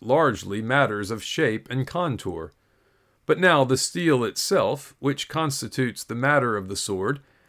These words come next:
has also its matter and its form, its matter being metal, and its form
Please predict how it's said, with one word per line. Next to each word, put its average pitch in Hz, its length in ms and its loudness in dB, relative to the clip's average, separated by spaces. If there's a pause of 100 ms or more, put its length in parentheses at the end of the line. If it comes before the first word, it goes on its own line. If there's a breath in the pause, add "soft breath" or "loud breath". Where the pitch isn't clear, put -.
(140 soft breath)
has 160 240 2
also 156 500 4
its 214 380 0
matter 101 520 -2
and 139 180 0
its 190 300 -2
form, 90 460 -8 (500)
its 127 200 -2
matter 113 480 2
being 123 360 -2
metal, 127 400 -2 (440)
and 107 140 0
its - 180 -4
form 123 560 -2